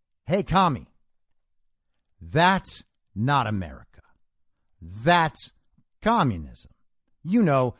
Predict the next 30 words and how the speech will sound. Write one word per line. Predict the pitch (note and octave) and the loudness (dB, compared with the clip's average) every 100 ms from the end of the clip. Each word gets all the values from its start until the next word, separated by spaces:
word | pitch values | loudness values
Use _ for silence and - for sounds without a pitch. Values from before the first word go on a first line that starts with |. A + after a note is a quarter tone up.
| _ | _
that | A2 E3 F3 | 0 0 0
thing | - G3 E3 | -2 0 2
you | C#3+ | 0
voted | A2+ D#3+ D3+ G2 | 0 0 -2 -6
for | - D2+ - _ _ _ - | -12 -16 -16 _ _ _ -4
when | C#3+ D3+ | 0 2
you | D3 C3+ | 0 0
voted | C#3 E3 C#3+ G#2+ | 0 0 -2 -8
for | C#3+ C#3+ | -4 -4
the | A2 | -4
guy | A2 E3 B2 G2 G2 - _ _ | -4 -2 0 -2 -8 -12 _ _
that | E3 D#3 | -2 -2
is | C#3+ - - _ _ _ _ - | -2 -8 -14 _ _ _ _ -2
completely | A#3 - D4+ D3+ A#2+ A2+ G2 _ _ _ _ _ - | 0 0 -2 -2 -4 -4 -8 _ _ _ _ _ -4
and | F#2 G3 E3 - _ _ _ _ _ | 0 0 -2 -8 _ _ _ _ _
totally | A#3+ B3+ G3+ C#3+ B2 | 2 4 2 0 -6
compromised | - F3+ F3 C#3 A2+ G#2+ G2+ - _ _ - | -4 -2 -2 -2 -4 -4 -6 -10 _ _ 0
by | G3 | 0
the | E3 | 2
Chinese | E3 D#3 D3 - | 0 0 -2 -2
Communist | D#3+ C#3 A#2+ - | -2 -2 -4 -2
Party. | F3 G2 - _ _ _ _ _ | -2 -2 -8 _ _ _ _ _
You | C#4+ | 4
know, | G#3 F3+ E3 - | 6 4 0 -8
the | - E3+ | -6 -2
guy | A3 A3+ G#3+ | 0 0 0
who | E3 F3 D#3 - | 0 2 0 -2
has | F#3 F3 E3 | -2 -2 -4
for | - F#3+ | -4 -4
decades | F#3+ C#4 - G2+ E2+ - | 0 -2 -2 -10 -10 -18